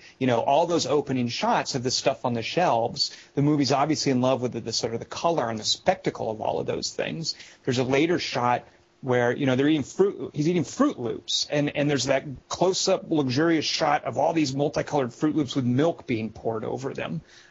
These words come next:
Uh, and he's keeping track of how many Fruit Loops, boxes of Fruit Loops are left. Um,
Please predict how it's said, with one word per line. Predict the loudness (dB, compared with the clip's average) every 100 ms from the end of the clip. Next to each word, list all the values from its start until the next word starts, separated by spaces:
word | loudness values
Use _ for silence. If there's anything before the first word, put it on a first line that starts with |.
| _
Uh, | -4 0 0 0 -4 -6 _ -20 -2
and | 0
he's | 2 0
keeping | 0 0 0
track | 0 2 2 2
of | -4
how | -2 0
many | 2 0
Fruit | 0 0 0
Loops, | 0 -2 -2 -10
boxes | 2 2 4 0 0
of | 0
Fruit | -2 0
Loops | 0 -2 -2
are | 0
left. | 2 0 -2 -14 -20 -20 _ -8
Um, | -4 -2 -2